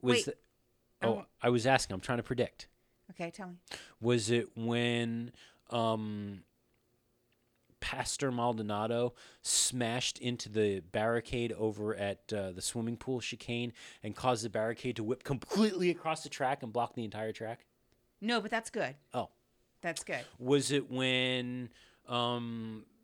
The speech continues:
Speaker 1: Pastor Maldonado deliberately ran into somebody in practice coming out of the tunnel 'cause he was pissed off at him?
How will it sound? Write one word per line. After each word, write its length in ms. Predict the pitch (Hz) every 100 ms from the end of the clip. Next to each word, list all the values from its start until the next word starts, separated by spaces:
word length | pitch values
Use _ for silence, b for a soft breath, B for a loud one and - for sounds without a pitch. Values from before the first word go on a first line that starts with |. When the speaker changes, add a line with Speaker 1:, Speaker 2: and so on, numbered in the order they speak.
| _ -
Speaker 1:
Pastor 480 | - 147 143 -
Maldonado 1000 | 143 131 123 123 120 120 117 120 120 110 B B B -
deliberately 720 | 135 120 151 156 190 180 175
ran 420 | 139 127 151 156
into 300 | 165 160 -
somebody 640 | 143 - 156 151 147 143 147
in 320 | 135 127 120
practice 800 | - - 131 131 - 165 156 -
coming 380 | - 143 131 127
out 160 | 123
of 80 | 117
the 80 | 110
tunnel 320 | - 123 135
'cause 180 | 139 110
he 80 | 104
was 140 | 95
pissed 280 | - 117 -
off 200 | 117 123
at 160 | 131
him? 120 | 139